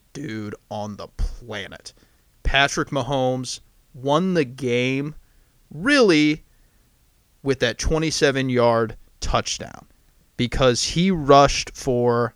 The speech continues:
I think it was fifty-three yards, eight carries, and it really just pivoted the game. It wasn't his arm. It wasn't spectacular throws before that. It was him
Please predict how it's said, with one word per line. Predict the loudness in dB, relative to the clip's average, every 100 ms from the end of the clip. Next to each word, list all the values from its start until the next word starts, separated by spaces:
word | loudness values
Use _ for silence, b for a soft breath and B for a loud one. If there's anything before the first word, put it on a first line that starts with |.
| _
I | -6
think | -4 -4
it | -4
was | -2 -2 -2 -8
fifty-three | -2 -2 0 -4 -2 0
yards, | 4 4 4 2 0 2
eight | 2 2
carries, | 0 4 6 6 2 -2 -4 -6 b b b b b _ _ _ _ _ _ _ _ _ -4
and | 2
it | 2 2 -6
really | -10 0 4 6 6
just | 4 -2 2
pivoted | 2 2 2 0
the | 0
game. | 0 0 -2 -6 -12 _ _ _
It | -2 2
wasn't | 2 4 2
his | 4
arm. | 4 4 0 -4 -2
It |
wasn't | 2 2 0
spectacular | 2 2 4 2 2 -2 -2
throws | -2 0 0 0
before | -6 -4 -2 0
that. | 0 -2 -10 _ _ _ _ _ _ _
It | -4 2
was | 2 2
him | 2 2 4